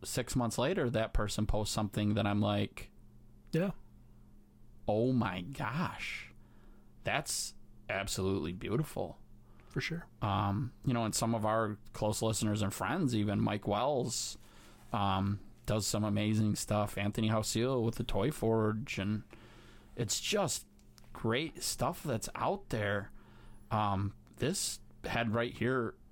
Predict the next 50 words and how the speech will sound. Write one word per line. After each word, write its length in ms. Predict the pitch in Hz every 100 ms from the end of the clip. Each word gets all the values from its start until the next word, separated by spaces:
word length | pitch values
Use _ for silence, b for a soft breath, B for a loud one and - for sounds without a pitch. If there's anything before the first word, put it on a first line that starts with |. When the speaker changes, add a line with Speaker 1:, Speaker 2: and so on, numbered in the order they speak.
| - - -
Speaker 1:
the 120 | 110
other 160 | 107 107
day, 300 | 104 107 110
and 120 | 98
I, 200 | 101 127 - - - - - -
I 100 | -
gotta 220 | - 113
figure 340 | - - 113 117
out 140 | 90
where 120 | 107
it's 120 | 110
from 280 | - 110 110
'cause 180 | 110 101
I 80 | 101
can't 300 | - 113 92
remember, 380 | 104 104 107 110
so 160 | -
I 60 | 107
gotta 240 | 110 110
find 320 | - 107 107 107
the 80 |
original 460 | 104 107 107 107 104
post. 560 | - 110 110 - - - B B B B B
But 160 | 113 113
did 160 | 110
you 120 | 120 156
see 260 | - 185
this 280 | 131 131 120
that 160 | 120 117
Drew 300 | 117 110 107
did? 380 | 104 104 104 - - - B B -
Speaker 2:
Yeah. 220 | - 147 131 - - - -
Speaker 1:
And 80 |
I 60 | 123
can't 260 | - - 139
remember 360 | 151 143 135
where 300 | 117 113 120
that 260 | 117 113 -
head's 340 | 131 120 107
from. 500 | - 107 107 120 127 - - - - - - - - -
Speaker 2:
I 80 | 180
don't 120 | 180 160
know 60 |
where 140 | 160 160
that 120 | 139
head's 180 | 139 143
from 240 | - 147 139
either, 260 | 139 143
but 180 | 139 139
it's 320 | 139 147 -